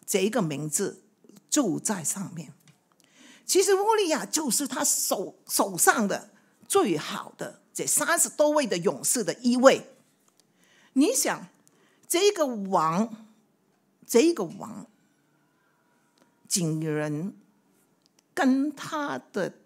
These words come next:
跟他最亲密的勇士的妻子发生这些的事情，这个勇士乌利亚不知道，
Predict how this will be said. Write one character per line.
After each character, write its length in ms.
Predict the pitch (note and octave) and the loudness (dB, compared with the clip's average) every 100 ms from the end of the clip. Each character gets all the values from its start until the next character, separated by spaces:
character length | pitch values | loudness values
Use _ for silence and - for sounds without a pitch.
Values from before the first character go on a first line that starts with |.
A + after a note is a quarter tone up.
| _ _ _ | _ _ _
跟 340 | - E4+ D#4 D#4 | -6 -2 0 -2
他 440 | F4+ C#4+ D4 - _ - | 2 2 2 -2 _ 4
最 220 | F#4+ A#3+ | 4 4
亲 420 | - - F4 F4+ | 2 0 0 -2
密 140 | F4 - | -2 0
的 160 | F#3 | 0
勇 360 | F#3 G#3 D3 A#3+ | 4 2 2 -2
士 460 | - - A3+ - _ _ _ _ _ _ _ _ _ _ _ _ - - | 0 2 0 -4 _ _ _ _ _ _ _ _ _ _ _ _ -14 -6
的 100 | F#3+ | -4
妻 400 | - - C4+ B3+ | -4 -4 -2 -2
子 360 | - - - - _ _ _ _ _ _ _ _ _ _ _ _ _ - | -2 -6 -10 -20 _ _ _ _ _ _ _ _ _ _ _ _ _ -2
发 220 | E4+ G4 | 0 2
生 340 | - G4+ G4+ - | 2 2 0 -2
这 180 | - D3+ | -4 -2
些 200 | - C#4 | -4 -2
的 100 | - | -2
事 180 | - | -2
情， 200 | - - - _ _ _ _ _ _ _ _ _ _ _ _ _ _ _ _ _ _ _ | -4 -10 -16 _ _ _ _ _ _ _ _ _ _ _ _ _ _ _ _ _ _ _
这 180 | - C4+ | 0 2
个 80 | D#4 | 2
勇 240 | A3 E3 | 0 0
士 300 | D#3+ - G3 | -2 0 0
乌 200 | D#3 A3+ | -2 -4
利 120 | C4 A3 | -4 -4
亚 120 | E3 | -8
不 80 | - | -8
知 220 | - D#3 | -6 -4
道， 240 | C3 A#2+ | -6 -10